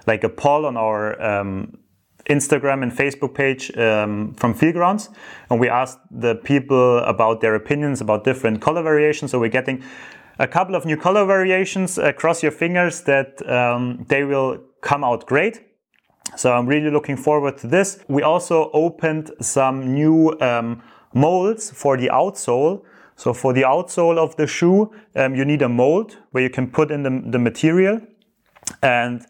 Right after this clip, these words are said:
those are pretty expensive. So we had some, um, yeah,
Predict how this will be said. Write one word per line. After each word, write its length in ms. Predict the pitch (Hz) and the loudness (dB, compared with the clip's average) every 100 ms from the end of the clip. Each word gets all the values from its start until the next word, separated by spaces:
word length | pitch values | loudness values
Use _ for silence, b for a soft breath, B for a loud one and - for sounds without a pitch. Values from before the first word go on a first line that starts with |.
| B B | B B
those 220 | - 175 180 | 0 2 2
are 60 | |
pretty 260 | - 180 185 | 0 0 0
expensive. 640 | - - 160 185 202 208 | -2 -2 -2 0 0 -2
So 200 | - 135 | -2 0
we 120 | 123 | 0
had 240 | 127 135 - | 0 0 -2
some, 560 | - 127 120 120 123 - | 0 2 0 -4 -8 -2
um, 560 | 120 113 107 107 104 B B - | 0 0 0 -4 -8 B B 0
yeah, 300 | 120 98 | 0 0